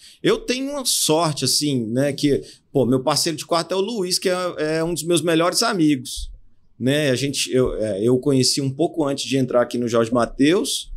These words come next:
e, e a gente, assim, é irmãozão, né? Mas é uma sorte, isso aí não é, não é todo mundo que tem essa sorte,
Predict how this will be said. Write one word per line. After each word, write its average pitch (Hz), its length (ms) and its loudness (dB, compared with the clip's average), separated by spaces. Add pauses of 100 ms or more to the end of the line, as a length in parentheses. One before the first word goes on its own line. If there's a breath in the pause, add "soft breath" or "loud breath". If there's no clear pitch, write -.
(880 loud breath)
e, 123 1300 2
e 123 180 4
a - 40 4
gente, 147 260 -2
assim, 165 200 0
é 135 140 2
irmãozão, 147 800 0 (500)
né? 135 140 2
Mas 143 240 0
é 156 60 2
uma 196 180 0
sorte, 143 460 -2
isso 139 180 -2
aí 147 160 4
não 180 240 0
é, 190 300 -2
não 156 140 2
é 165 40 0
todo 180 260 0
mundo 180 200 -4
que - 100 -16
tem 165 160 0
essa - 180 0
sorte, - 640 -2